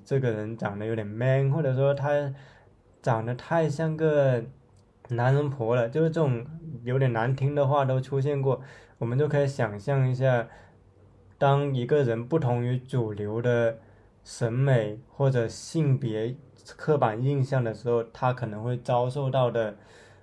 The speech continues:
那种话语的压力有多么的大。所以我们录制这一期，其实如果最后真的有想，什么想说的话，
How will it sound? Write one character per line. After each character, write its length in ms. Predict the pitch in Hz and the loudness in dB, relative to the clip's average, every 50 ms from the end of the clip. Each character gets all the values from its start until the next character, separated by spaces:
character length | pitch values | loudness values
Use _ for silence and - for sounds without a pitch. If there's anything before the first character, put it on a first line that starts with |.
| _ _ _ - | _ _ _ 0
那 140 | 135 139 139 | 2 2 2
种 220 | 131 117 110 110 | 2 2 -2 -4
话 340 | - - 151 147 143 135 123 | -4 0 2 4 6 6 4
语 160 | 113 110 110 | 2 0 -4
的 180 | 104 110 110 110 | -4 -4 -4 -2
压 280 | 117 127 127 127 139 | 0 0 2 2 0
力 220 | 143 147 147 135 113 | 0 0 0 0 0
有 180 | 107 101 101 | -2 -4 -6
多 180 | 101 - 123 123 | -6 -4 -4 -2
么 140 | 123 127 123 | -2 -2 -2
的 100 | 131 131 | -2 0
大。 380 | - 151 143 127 113 101 - - - - - - _ _ _ _ - - - _ - - | 0 0 0 0 0 -2 -6 -12 -20 -20 -20 -20 _ _ _ _ -20 -20 -20 _ -20 -6
所 180 | - 135 143 | 0 4 6
以 300 | 156 160 151 139 131 131 - - - - - - - - - - _ - 143 135 131 | 8 8 8 8 6 2 -2 -8 -16 -20 -20 -20 -20 -20 -20 -20 _ -14 -12 -8 -2
我 140 | 127 131 131 | 2 4 4
们 220 | 123 123 127 135 147 | 4 4 2 2 4
录 160 | 156 165 160 | 4 4 4
制 180 | 147 151 151 | 2 2 2
这 120 | 147 156 151 | 2 2 2
一 200 | 151 147 143 147 - | 2 2 -2 -4 -8
期， 480 | - - - 127 127 127 127 135 - - | -12 -6 -2 -2 0 0 -2 -4 -6 -4
其 140 | - 143 | 2 4
实 80 | 156 165 | 4 6
如 100 | 165 175 | 6 6
果 140 | 170 147 139 | 6 6 4
最 160 | 135 160 160 | 4 4 4
后 160 | 160 160 151 | 4 4 4
真 180 | 139 139 147 151 | 2 0 0 0
的 100 | 151 147 | 2 0
有 360 | 135 120 123 120 117 117 120 | 0 2 0 0 0 -2 -4
想， 340 | 117 - - - 117 110 107 | -6 -10 -8 -6 -6 -6 -6
什 160 | - - 117 | -6 -6 -4
么 100 | 117 120 | -4 -2
想 220 | 120 123 110 107 | -2 -2 -4 -6
说 180 | 104 - 123 123 | -6 -4 -4 -2
的 120 | 120 120 | -2 0
话， 280 | 117 131 131 123 110 | 0 2 2 2 0